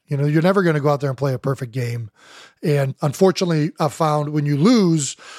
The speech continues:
you definitely remember the plays that you could have had back. But for the most part, you know, I thought as a team, especially offensively, we were pretty composed. You know, we moved the ball efficiently. Jalen Hurts played out of his mind.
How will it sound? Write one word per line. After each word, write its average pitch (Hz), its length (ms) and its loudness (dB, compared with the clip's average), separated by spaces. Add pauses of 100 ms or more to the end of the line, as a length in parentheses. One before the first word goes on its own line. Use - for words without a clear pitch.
(200)
you 151 160 2
definitely 214 340 2
remember 190 340 2
the 147 120 -2
plays 165 600 0
that 151 500 0
you 156 200 0
could 156 200 0
have 139 80 2
had 135 180 0
back. - 360 -8 (680)
But 233 140 2
for 269 80 2
the 220 80 2
most 196 260 0
part, 185 340 -2
you 170 100 -4
know, 156 120 0
I 151 120 0
thought 202 200 -2
as 139 120 -2
a 135 60 -4
team, 147 640 -2 (140)
especially 208 400 0
offensively, 139 460 -2
we 160 60 0
were 208 80 -4
pretty 156 220 0
composed. 131 600 -2 (580)
You 131 60 -10
know, 120 140 -8
we 156 140 0
moved 147 240 2
the 160 80 0
ball 156 200 4
efficiently. 156 720 0
Jalen 151 360 0
Hurts 143 220 2
played 139 280 0
out 151 240 0
of 151 140 0
his 143 240 0
mind. 120 540 -6